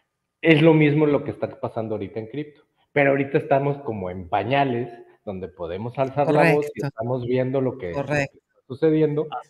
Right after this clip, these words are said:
Speaker 1: para
Speaker 3: dónde
Speaker 1: decir,
Speaker 3: van?
Speaker 1: "¿Sabes qué? Yo como ciudadano del mundo no estoy de acuerdo en lo que estás haciendo".
Speaker 2: Ujú.
Speaker 3: Claro.
Speaker 1: Entonces, que nos escuchen. Por eso, para darle un
Speaker 3: Sí.
Speaker 1: poquito de
Speaker 2: Totalmente.
Speaker 1: contexto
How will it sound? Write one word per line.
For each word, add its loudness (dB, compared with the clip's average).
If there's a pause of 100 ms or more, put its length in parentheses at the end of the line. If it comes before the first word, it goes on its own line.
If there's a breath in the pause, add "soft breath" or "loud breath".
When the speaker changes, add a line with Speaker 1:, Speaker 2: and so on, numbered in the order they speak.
Speaker 1:
para 0
Speaker 3:
dónde 2
Speaker 1:
decir, 2
Speaker 3:
van? 0
Speaker 1:
"¿Sabes -6
qué? 0
Yo -4
como -4
ciudadano -2
del -4
mundo -6 (220 soft breath)
no -4
estoy -4
de 0
acuerdo -4
en -6
lo -10
que -20
estás -12
haciendo". -4 (960)
Speaker 2:
Ujú. -2
Speaker 3:
Claro. -2
Speaker 1:
Entonces, -4 (320)
que -14
nos -16
escuchen. -14 (200)
Por -6
eso, -10
para -2
darle 2
un -2
Speaker 3:
Sí. -8
Speaker 1:
poquito -2
de -2
Speaker 2:
Totalmente. 4
Speaker 1:
contexto -2